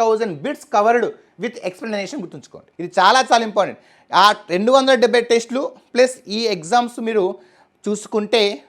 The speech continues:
మీరు ఖచ్చితంగా విజయాన్ని సాధిస్తారు, ఖచ్చితంగా యూనిఫామ్ అనే కలను నెరవేర్చుకుంటారు. So ఒక చూడండి మోడ్, ఆఫ్లైన్ ఎవరైతే కట్టాలనుకుంటున్నారో ప్రైస్ త్రిబుల్ నైన్ అమ్మ. Validity for new exams twenty seven April two thousand twenty five and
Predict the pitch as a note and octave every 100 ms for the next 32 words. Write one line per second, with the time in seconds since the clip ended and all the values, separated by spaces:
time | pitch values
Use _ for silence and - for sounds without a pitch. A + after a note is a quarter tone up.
0 | _ _ _ F3 G3 F#3+ - A3+ B3+ B3+
1 | A3+ F#3 E3 G#3+ G#3 G3 F3+ F#3 F#3+ G3
2 | A#3 - F3+ - G#3+ G3+ F3 A3+ B3 A#3
3 | A#3 G3+ B3 A#3 G3 - E3+ F3+ F3+ -
4 | B2 G2 - _ B3 A#3 A#3+ B3 C4 C#4
5 | - F#3+ G#3+ D#3 - G3 C4 B3 E4 C#4
6 | A#3 A#3+ B3 A#3+ A#3+ A3+ A3 A3 G#3+ G#3
7 | G3+ F#3+ D3+ - - G#3 B3 F#3 - _
8 | - G#3 A3+ A#3+ A#3 G#3+ G#3+ - _ _
9 | _ D#3+ G3 A#3 B3+ G#3+ D3 - _ _
10 | _ _ _ A3+ A3 A3 C#4 D#4+ - F#3
11 | D#3+ A3+ G3+ - _ G#3+ A#3 C4+ C4+ C4
12 | C4 B3+ - _ _ G3+ A#3 - B3+ C4+
13 | - A#3 A#3 B3+ G#3+ G#3 G3+ A3+ - A2
14 | - _ - G#3 B3